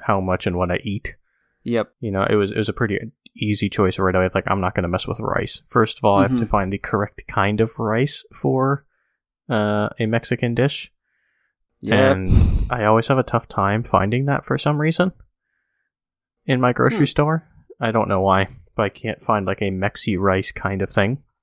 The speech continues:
Speaker 2: Mm-hmm.
Speaker 1: Um, so I, I almost never do that with this. And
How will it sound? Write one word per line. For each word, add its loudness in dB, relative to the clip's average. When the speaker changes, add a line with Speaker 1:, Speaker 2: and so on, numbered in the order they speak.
Speaker 2:
Mm-hmm. -8
Speaker 1:
Um, 0
so 2
I, 2
I 4
almost 4
never 2
do -2
that 0
with -2
this. -2
And 0